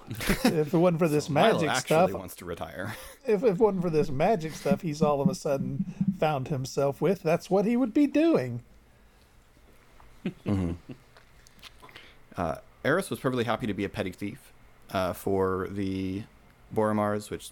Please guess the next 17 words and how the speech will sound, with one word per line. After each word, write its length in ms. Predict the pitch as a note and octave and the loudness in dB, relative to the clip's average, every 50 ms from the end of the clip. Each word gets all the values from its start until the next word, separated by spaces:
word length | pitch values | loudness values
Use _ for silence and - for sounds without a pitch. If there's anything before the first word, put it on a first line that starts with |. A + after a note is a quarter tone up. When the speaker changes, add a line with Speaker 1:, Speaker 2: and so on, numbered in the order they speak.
| - | -12
Speaker 1:
kinda 180 | - G#2+ F#2+ F2 | -8 -6 -6 -6
seemed 220 | - - G2 F#2 | -6 -6 -8 -8
to 60 | - | -8
be 120 | F#2 F#2 F2+ | -6 -6 -4
our 220 | F2 E2+ D#2 F2 | -4 -4 -4 -4
original 360 | F2+ F2+ F2+ F2+ F#2 F2 F2 | -4 -4 -4 -4 -4 -4 -4
job. 340 | F2 F2 F#2 F2+ F2+ F#2+ G2 - - - - - - - - - - - - | -2 -2 -2 -2 -2 -4 -4 -8 -14 -20 -20 -20 -20 -20 -20 -20 -20 -14 -8
And 380 | - F#2 F2+ F2+ F2 F2 F2 - | -4 -2 -2 -2 -2 -2 -4 -4
Eris 360 | - F#2+ F#2 F2+ F2+ - - | -4 -2 -2 -2 -4 -4 -6
is 440 | F2+ F2 E2+ F2 F2 - - - - _ - | -6 -4 -4 -6 -8 -10 -12 -14 -14 _ -14
very 420 | G2+ G2 G#2 G2+ A#2 D3 D3+ A2 | -8 -2 0 0 2 2 0 0
happy 560 | G2+ G2 F2 F2 - G2 E2+ E2 E2 F2 G2+ - _ - - | -2 -4 -4 -6 -6 -8 -8 -8 -8 -12 -14 -18 _ -20 -10
to 540 | - - G#2 F#2 F2+ F2 F2 F2 E2+ E2+ E2+ | -6 -4 -2 -2 -2 -4 -4 -6 -6 -8 -8
make 440 | - F#2+ F#2 F2+ F#2 F2+ F2+ - - | -6 -4 -2 -2 -2 -2 -4 -6 -8
things 580 | - - G2 F2+ F2 F2 F2 F#2+ G#2 - - - - | -6 -4 -4 -2 -4 -4 -6 -8 -10 -14 -16 -20 -20
for, 640 | - - - G2 F#2 F2+ F2 E2+ E2 E2 F2+ G#2 - - - - - - _ - - - - - - _ - - - - - | -12 -6 -4 -2 -2 -2 -2 -4 -6 -8 -10 -12 -14 -18 -20 -20 -20 -20 _ -20 -20 -20 -20 -20 -20 _ -20 -20 -20 -18 -10
um, 460 | - F#2+ F2+ E2+ E2 D#2+ E2 E2 E2 | -6 -4 -2 -2 -2 -4 -8 -10 -12